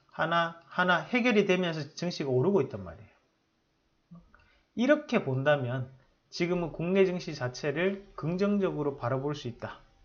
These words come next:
특히 외국인들의 시각적인 부분에서는 상당히 예측 가능한 부분이다라는 부분으로 말씀을 드리겠고,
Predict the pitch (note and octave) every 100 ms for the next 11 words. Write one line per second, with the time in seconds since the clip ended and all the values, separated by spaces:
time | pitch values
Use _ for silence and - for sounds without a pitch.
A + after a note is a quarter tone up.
0 | _ _ _ _ _ - E3+ - D3 D3
1 | G3 G3 D#3+ D3 C3+ - C#3+ D3 - B2+
2 | A#2+ A#2 B2+ A#2 - C3 F3+ G#3 G#3 -
3 | - F#3+ G#3 G3+ C#3+ F#3 - - C#3 D3
4 | - - B2+ C#3+ D3+ C#3 A#2+ C3+ C#3 B2+
5 | A#2+ - - - A#2 G#2+ A2 E3 - _
6 | _ _ B2+ B2+ A#2+ G#2+ - B2 B2+ D3
7 | B2+ C3+ B2+ - - A2+ -